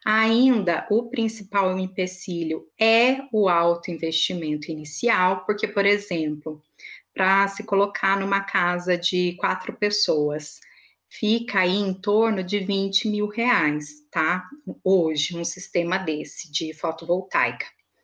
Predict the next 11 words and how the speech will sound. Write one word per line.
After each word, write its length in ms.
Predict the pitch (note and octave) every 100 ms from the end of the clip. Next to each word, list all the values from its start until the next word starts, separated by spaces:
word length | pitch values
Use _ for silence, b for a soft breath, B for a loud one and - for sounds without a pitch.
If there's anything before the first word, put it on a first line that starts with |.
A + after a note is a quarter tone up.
| B B B B -
E 120 | A#3+
é 80 | A#3
difícil 600 | D4 D#4+ - D4+ A3 G#3+
a 40 |
pessoa 460 | G#3+ G3 - F#3+ F#3+
desembolsar, 880 | F3+ F3+ F#3 F3 G3 - F3+ D#3+ E3+
assim, 460 | - - E3+ D3+
né, 440 | D#3+ F#3 A3 A#3 A#3
vinte 340 | F3+ F3 -
mil 200 | F3 E3+
reais. 580 | F3 F#3 C#3+ - - -